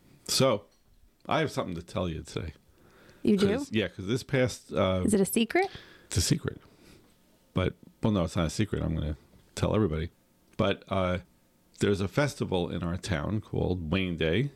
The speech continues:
Speaker 1: 'cause we live in Wayne, so it's Wayne Day. And I run the festival, myself, Parks and Recreation, and we run the festival, and it's a, it's a wonderful day. But very interesting this year because it was always in June,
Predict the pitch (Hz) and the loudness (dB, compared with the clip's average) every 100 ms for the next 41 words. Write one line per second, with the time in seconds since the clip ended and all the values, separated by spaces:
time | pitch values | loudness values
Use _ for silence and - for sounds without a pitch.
0 | _ 78 73 - 80 80 78 76 78 95 | _ -8 -6 -2 0 2 2 2 0 -2
1 | - 87 - 101 95 78 92 101 _ - | -4 -8 -2 0 2 2 0 -2 _ -20
2 | - _ - 92 90 87 - 85 90 95 | -20 _ -4 0 0 -2 -2 0 2 2
3 | 104 - 78 - 80 92 - - _ - | 0 -2 -4 -2 0 -2 -4 -14 _ -20
4 | _ - 85 - 82 80 - 82 87 - | _ -2 0 0 -2 -4 -4 -4 -4 -4
5 | 85 82 82 110 120 - 110 98 82 80 | -4 -2 0 0 0 -2 -2 -2 -2 -4
6 | 80 80 82 90 80 - 85 - 82 78 | -4 0 2 2 0 0 -2 0 0 2
7 | 78 80 - - - - - - _ _ | 0 -4 -12 -20 -20 -20 -20 -20 _ _
8 | _ - 95 92 - 92 - 90 85 - | _ -6 -2 0 0 -2 -2 0 0 2
9 | 95 107 101 98 92 87 80 82 - - | 2 2 2 0 -2 0 -2 -4 -12 -20
10 | - _ _ 92 95 - 104 170 196 143 | -20 _ _ 0 0 -2 0 4 4 2
11 | 135 131 110 107 90 85 - 90 87 82 | 0 0 0 0 0 -2 -2 0 2 0
12 | - _ 92 - 98 95 90 98 95 95 | -4 _ -2 0 2 2 4 2 2 0
13 | - 127 170 143 117 92 80 85 - 80 | 0 2 2 2 -2 -2 -2 -2 -2 -8